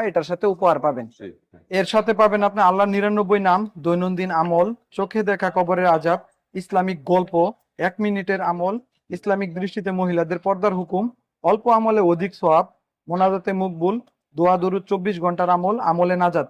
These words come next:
এই দশটি বই আপনারা উপহার পাবেন। এখন দেখাচ্ছি কোরআন শরীফটার প্রিমিয়াম, অনেক ভালো মানের একটা কোরআন শরীফ, উপরে তিনশো পঞ্চাশ জিএসএম এর একটা শক্ত আবরণ দেওয়া থাকবে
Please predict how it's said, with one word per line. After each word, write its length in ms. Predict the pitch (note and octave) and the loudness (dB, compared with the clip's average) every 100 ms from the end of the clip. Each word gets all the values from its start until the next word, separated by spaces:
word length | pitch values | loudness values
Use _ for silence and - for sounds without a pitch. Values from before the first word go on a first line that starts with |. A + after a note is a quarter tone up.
| - | -4
এই 140 | F3+ G3 | -4 -2
দশটি 240 | F#3+ F#3 E3+ | -4 -6 -2
বই 120 | G3 | -2
আপনারা 260 | F#3 F3+ | -2 -2
উপহার 280 | E3+ F3+ D#3+ | -2 0 0
পাবেন। 260 | C#3 C3+ C3 - _ - - | 0 -4 -4 -10 _ -12 -6
এখন 200 | F3 G#3+ | -2 0
দেখাচ্ছি 300 | A3 A3+ A3+ | 2 0 -4
কোরআন 240 | A3 A3 G#3+ | -2 -2 0
শরীফটার 380 | G3 G3 G#3 G#3+ | -4 -2 0 -2
প্রিমিয়াম, 360 | - E3+ F3+ F#3 G#3+ _ _ _ - | -2 -2 -2 -2 -6 _ _ _ -2
অনেক 240 | F#3 G#3+ G#3 D3+ | 0 0 -6 -8
ভালো 220 | C#3+ E3+ | -2 0
মানের 240 | F#3+ F#3+ F#3 | 0 0 -4
একটা 120 | F3+ | -4
কোরআন 200 | F3 F#3 F3+ | -4 -4 -4
শরীফ, 200 | F3+ F3+ | -6 -6
উপরে 280 | F3+ G3 F#3+ | -2 -2 -2
তিনশো 300 | G#3 G3+ G3 G#3 | -4 -6 -6 -4
পঞ্চাশ 340 | G#3 A3 G#3 - _ _ _ | -4 -2 -4 -4 _ _ _
জিএসএম 440 | C#3+ G#3 G3 G3 G3 | -4 2 2 2 -4
এর 60 | F#3+ | -4
একটা 120 | F#3+ F3 | -4 -4
শক্ত 260 | G3 G3+ - | -2 -2 2
আবরণ 340 | F3 E3+ G3 G3+ | 2 2 0 0
দেওয়া 140 | G3 F#3+ | 2 2
থাকবে 300 | F#3+ D3+ | 0 -2